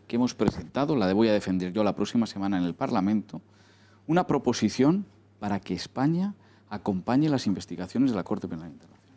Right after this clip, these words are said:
Y la va a votar Ciudadanos a favor. Yo no puedo ver al P N V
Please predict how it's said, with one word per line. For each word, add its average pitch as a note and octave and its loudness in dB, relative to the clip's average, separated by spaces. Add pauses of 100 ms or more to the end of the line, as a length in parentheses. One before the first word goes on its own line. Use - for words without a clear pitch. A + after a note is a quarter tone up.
Y G3 -2
la G3 4
va G#3 4
a G3 4
votar F3 0
Ciudadanos A2+ 2
a E3+ -2
favor. F2+ -10 (440)
Yo G3+ 4
no F3+ 4
puedo C3 6
ver B2 6
al G#2+ 2
P B2 2
N A2+ 6
V G2 2